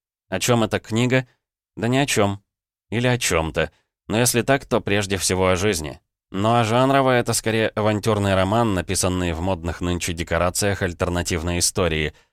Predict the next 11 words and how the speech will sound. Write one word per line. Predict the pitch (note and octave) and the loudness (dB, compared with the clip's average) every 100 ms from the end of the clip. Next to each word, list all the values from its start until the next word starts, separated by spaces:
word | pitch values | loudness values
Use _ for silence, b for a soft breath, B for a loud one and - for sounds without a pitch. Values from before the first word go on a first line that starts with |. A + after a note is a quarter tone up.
| _ - | _ -4
И | |
даже | A2 C3+ | -2 0
более | B2+ C3 C3 | 0 2 2
того, | C3 A#2+ G2 D#2+ b b - | 2 2 2 2 b b -6
это | F2+ | 0
роман | F#2 G2 G#2 - | 0 2 0 -2
о | G2+ | -4
вселенцах, | - G2 G#2 G#2+ F#2 F2 - - - | -2 -2 0 0 0 -2 -4 -14 -10
как | D#2+ | -4
разновидности | F2 E2 F2+ F2+ E2+ - - | -2 -2 -2 -2 -4 -4 -4
попаданцев. | F2 F2 D#2+ E2+ E2+ F2+ - | -4 -2 0 0 0 -2 -6